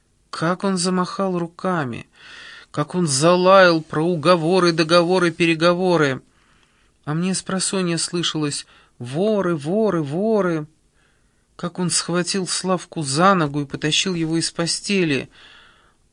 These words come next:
А Славка сначала упал, потом встал, да и заехал ему с ноги по яйцам и еще пару раз по физиономии. Гвидо растерялся, заухал, как филин, принялся вопить про беспредел, про ответку,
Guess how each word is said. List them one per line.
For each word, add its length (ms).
А 220
Славка 420
сначала 460
упал, 580
потом 280
встал, 400
да 140
и 80
заехал 500
ему 300
с 160
ноги 280
по 240
яйцам 560
и 40
еще 440
пару 260
раз 260
по 140
физиономии. 920
Гвидо 420
растерялся, 800
заухал, 580
как 260
филин, 500
принялся 560
вопить 600
про 180
беспредел, 880
про 260
ответку, 760